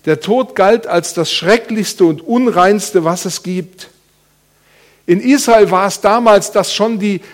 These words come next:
Berührung mit dem Tod oder einem Toten alles verseuchte.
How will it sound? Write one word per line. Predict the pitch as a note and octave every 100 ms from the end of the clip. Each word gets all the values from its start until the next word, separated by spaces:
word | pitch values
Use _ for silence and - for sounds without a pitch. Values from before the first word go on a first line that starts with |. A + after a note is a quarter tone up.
| _
Berührung | G#3 F#3 E3+ D4 D#4 B3 G#3+ E3
mit | F#3 G3+ - -
dem | E3 C#3+
Tod | - B3+ C4 G#3+
oder | F#3 E3+ G3
einem | E3 F#3 F3
Toten | - A3+ B3 B3 G3+
alles | - G#3+ C#4+ B3+
verseuchte. | - G3 D3 E3+ D3+ - - C#3+